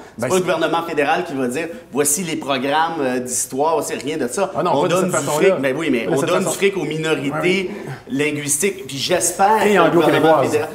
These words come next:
Speaker 1: Oui,
Speaker 2: Oui.
Speaker 1: mais je, oui, puis je suis à l'aise
Speaker 2: Oui,
Speaker 1: avec
Speaker 2: oui.
Speaker 1: ça, avec le
Speaker 2: Mais c'est pas juste
Speaker 1: gouvernement
Speaker 2: dans les
Speaker 1: fédéral.
Speaker 2: écoles, c'est dans les hôpitaux,
Speaker 1: Je
Speaker 2: c'est dans les
Speaker 1: suis,
Speaker 2: commerces,
Speaker 1: je
Speaker 2: c'est
Speaker 1: suis,
Speaker 2: partout.
Speaker 1: je, ben, les
Speaker 2: C'est
Speaker 1: commerces, euh,
Speaker 2: Non, mais ce que je veux dire, c'est qu'il y a des
Speaker 1: mais
Speaker 2: organismes qui interviennent dans les commerces pour leur demander si ça, ça serait pas possible de mettre plus d'affichage en anglais, qui reçoivent de ces subventions.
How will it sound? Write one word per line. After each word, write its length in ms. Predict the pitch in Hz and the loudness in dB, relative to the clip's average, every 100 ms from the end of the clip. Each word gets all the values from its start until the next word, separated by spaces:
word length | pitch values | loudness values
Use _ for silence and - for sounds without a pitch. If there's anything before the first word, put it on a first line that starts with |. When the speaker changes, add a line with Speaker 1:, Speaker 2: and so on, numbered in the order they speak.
| - - | -14 -8
Speaker 1:
Oui, 280 | 131 262 214 | -2 0 -2
Speaker 2:
Oui. 60 | - | -4
Speaker 1:
mais 120 | 127 | -4
je, 80 | 117 | -2
oui, 340 | 185 196 285 - - | 0 2 0 -4 -6
puis 160 | 143 151 | -6 -2
je 140 | 185 | 0
suis 340 | 175 208 190 | -2 -2 0
à 80 | 220 | 2
l'aise 220 | 247 247 | 2 0
Speaker 2:
Oui, 60 | 170 | 0
Speaker 1:
avec 140 | 143 | 0
Speaker 2:
oui. 80 | 135 | 0
Speaker 1:
ça, 120 | 190 175 | 0 2
avec 180 | 151 | 2
le 100 | 156 | 0
Speaker 2:
Mais 60 | 151 | 0
c'est 120 | 160 | 2
pas 120 | 202 | 4
juste 60 | 202 | 4
Speaker 1:
gouvernement 80 | 226 | 6
Speaker 2:
dans 40 | |
les 80 | 175 | 4
Speaker 1:
fédéral. 200 | 160 202 | 4 4
Speaker 2:
écoles, 140 | 214 175 | 4 4
c'est 60 | |
dans 80 | 147 | 2
les 180 | 151 147 | 2 2
hôpitaux, 280 | 180 - 202 | 0 2 2
Speaker 1:
Je 80 | 196 | 4
Speaker 2:
c'est 60 | |
dans 40 | 160 | 2
les 60 | 151 | 2
Speaker 1:
suis, 80 | |
Speaker 2:
commerces, 380 | 151 175 180 196 | 2 4 4 2
Speaker 1:
je 60 | - | 0
Speaker 2:
c'est 60 | 160 | 2
Speaker 1:
suis, 100 | 185 | 2
Speaker 2:
partout. 360 | 196 196 247 | 2 4 4
Speaker 1:
je, 120 | - 156 | 4 -2
ben, 300 | 135 123 113 | 0 -2 0
les 60 | |
Speaker 2:
C'est 40 | 165 | 0
Speaker 1:
commerces, 360 | 160 190 - 143 | 0 0 0 0
euh, 160 | 127 127 | 0 2
Speaker 2:
Non, 120 | 220 | 2
mais 60 | 214 | 4
ce 60 | |
que 80 | 254 | 4
je 40 | |
veux 60 | 240 | 4
dire, 140 | 233 | 4
c'est 80 | 269 | 4
qu'il 100 | 226 | 4
y 40 | 185 | 6
a 20 | |
des 80 | 185 | 6
Speaker 1:
mais 120 | 180 | 4
Speaker 2:
organismes 640 | 262 254 190 190 240 226 - - - | 4 4 4 4 2 -4 -8 -16 -4
qui 280 | 180 190 - | 2 4 4
interviennent 460 | 180 180 165 196 | 4 4 4 4
dans 100 | 180 | 4
les 100 | 139 | 2
commerces 440 | 131 131 131 175 - | 2 4 4 2 2
pour 100 | 127 | 2
leur 140 | 123 | 4
demander 480 | 139 139 127 131 160 | 4 4 2 2 0
si 180 | - 120 | -2 -6
ça, 160 | 127 | -4
ça 140 | 117 120 | -4 -2
serait 80 | |
pas 80 | 160 | 0
possible 400 | 160 139 160 151 | 0 0 0 0
de 60 | 127 | 2
mettre 160 | 123 143 | 0 2
plus 160 | 185 | 2
d'affichage 340 | 143 - 151 143 | 2 2 2 2
en 80 | |
anglais, 320 | 127 117 139 180 | 2 2 0 0
qui 140 | 226 | 2
reçoivent 340 | 196 185 233 190 | 2 4 4 4
de 60 | |
ces 100 | 165 | 0
subventions. 500 | 143 135 131 127 120 | -2 0 0 -2 -8